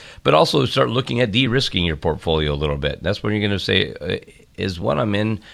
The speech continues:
today, is that appropriate for me?" The older we get, the less risk we should have on,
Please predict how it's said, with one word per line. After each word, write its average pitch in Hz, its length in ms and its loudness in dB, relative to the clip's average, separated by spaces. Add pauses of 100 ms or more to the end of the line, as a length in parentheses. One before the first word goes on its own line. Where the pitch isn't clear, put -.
(100)
today, 98 340 2
is 90 100 0
that 95 160 6
appropriate 95 460 0
for 98 140 0
me?" 95 280 -2 (400)
The - 80 -2
older 120 240 4
we 113 120 2
get, 101 220 2
the 98 80 -6
less 92 280 0
risk 87 320 -2
we 95 100 -2
should 95 180 -2
have 95 240 2
on, 98 240 0